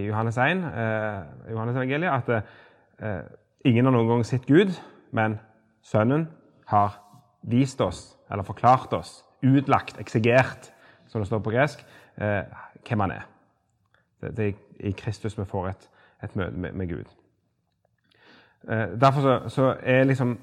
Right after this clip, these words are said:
oppfordringen til oss som kristne, eh, fordi at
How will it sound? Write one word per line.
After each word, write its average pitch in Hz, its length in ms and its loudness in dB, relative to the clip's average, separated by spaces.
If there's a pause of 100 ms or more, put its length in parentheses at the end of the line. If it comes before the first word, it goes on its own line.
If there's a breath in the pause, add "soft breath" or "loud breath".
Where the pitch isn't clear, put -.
oppfordringen 123 680 -2 (880 soft breath)
til 120 100 2
oss 117 140 -2
som 117 120 -2
kristne, 139 480 -2 (680 soft breath)
eh, 104 360 -4 (180)
fordi 127 200 4
at 135 180 4